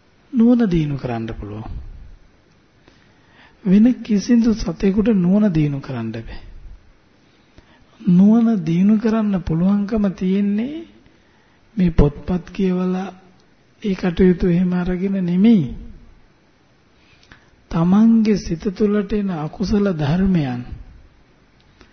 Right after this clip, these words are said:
ක්ලේශ ධර්මයන් දුරු කරගන්න පුළුවන්කමක් ලැබුණොත්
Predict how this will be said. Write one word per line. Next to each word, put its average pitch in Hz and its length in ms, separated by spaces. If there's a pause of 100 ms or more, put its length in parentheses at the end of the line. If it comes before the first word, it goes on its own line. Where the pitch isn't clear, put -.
(360)
ක්ලේශ 196 580
ධර්මයන් 165 680 (1300)
දුරු 180 360
කරගන්න 196 680
පුළුවන්කමක් 180 880
ලැබුණොත් 160 520